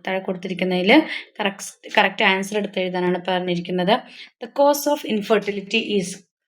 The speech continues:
ഇൻഫെർട്ടിലിറ്റിയുടെ കോസ്, കാരണം എന്താണെന്നാണ് ചോദിച്ചിരിക്കുന്നത്. എന്താണ്? മെനപ്പോസ്, polycystic ovary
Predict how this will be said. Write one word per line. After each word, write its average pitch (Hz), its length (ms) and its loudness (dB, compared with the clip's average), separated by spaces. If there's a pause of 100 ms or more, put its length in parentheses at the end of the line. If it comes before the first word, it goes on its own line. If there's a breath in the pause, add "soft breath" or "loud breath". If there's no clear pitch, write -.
ഇൻഫെർട്ടിലിറ്റിയുടെ 214 1160 -2
കോസ്, 180 400 -4
കാരണം 202 800 0
എന്താണെന്നാണ് 185 960 2 (380)
ചോദിച്ചിരിക്കുന്നത്. 185 800 0
എന്താണ്? 202 600 2 (320 loud breath)
മെനപ്പോസ്, 190 760 2 (300)
polycystic 208 640 -2
ovary 196 480 2